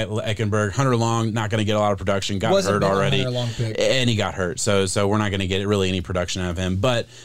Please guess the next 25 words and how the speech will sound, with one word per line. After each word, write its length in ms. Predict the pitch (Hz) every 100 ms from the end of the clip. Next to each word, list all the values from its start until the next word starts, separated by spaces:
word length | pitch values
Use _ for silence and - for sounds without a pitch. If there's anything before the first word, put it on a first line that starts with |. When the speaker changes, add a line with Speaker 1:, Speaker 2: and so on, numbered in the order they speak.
| -
Speaker 1:
uh, 180 | 117 107
tight 240 | 107 127
end 140 | 120 113
is 100 | 104
very 200 | 110 107
important 320 | 101 113 104
in 60 | 101
that 140 | 98
Patriots 340 | 104 98 95
offense, 400 | 98 92 98 90 92
and 80 |
it 140 | 90 90
also 320 | 90 90 95
is 100 | 87
for 100 | -
the 60 | 90
Dolphins. 460 | 90 87 - 90 -
So 260 | 90 85 -
it 120 | 107
makes 200 | 107 98
sense 200 | 101 92
they 100 | 98
wanted 200 | 92 92
to 60 | 90
add 280 | 90 92